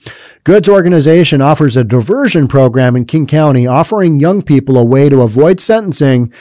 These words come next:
if participants can't turn their life away from crime. And then the question comes up was, how many chances do we give these people before we just realize,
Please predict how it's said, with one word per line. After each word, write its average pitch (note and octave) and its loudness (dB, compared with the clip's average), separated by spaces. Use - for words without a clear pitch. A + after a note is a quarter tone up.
if C3 -4
participants D3+ -2
can't D#3+ -2
turn D3+ 0
their D3 2
life C3 2
away A#2 0
from A2 -10
crime. A2 -6
And D#3 0
then D4+ 0
the C4 0
question D3+ 0
comes C3+ 0
up C#3+ 0
was, C3+ -2
how F#3+ -4
many G#3+ -2
chances D#3+ -4
do C3 -4
we B2+ -2
give D#3 -4
these A2+ -2
people A2 -4
before C#3+ 0
we B2+ 2
just A#2+ -2
realize, A#2 0